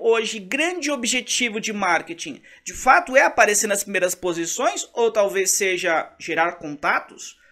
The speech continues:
Contatos mais qualificados? Será que você tem uma loja virtual e o seu objetivo final é venda?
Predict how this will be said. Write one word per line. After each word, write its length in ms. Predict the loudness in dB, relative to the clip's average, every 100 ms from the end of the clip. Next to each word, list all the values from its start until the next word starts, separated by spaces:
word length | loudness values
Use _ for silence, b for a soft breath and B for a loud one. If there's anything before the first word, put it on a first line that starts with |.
| b
Contatos 460 | -12 0 4 4 2
mais 200 | -2 -2
qualificados? 880 | -4 -6 0 6 6 6 -2 -10 -14 B B
Será 280 | 0 2 2
que 240 | 0 -4
você 200 | -4 -4
tem 80 | -2
uma 80 | 2
loja 260 | 2 2
virtual 560 | -4 -6 2 4 4 2
e 160 | -4 -2
o 60 |
seu 160 | -2 -4
objetivo 300 | -6 -8 -6
final 320 | -2 -2 0
é 140 | 0 -2
venda? 840 | -4 0 2 2 0 2 2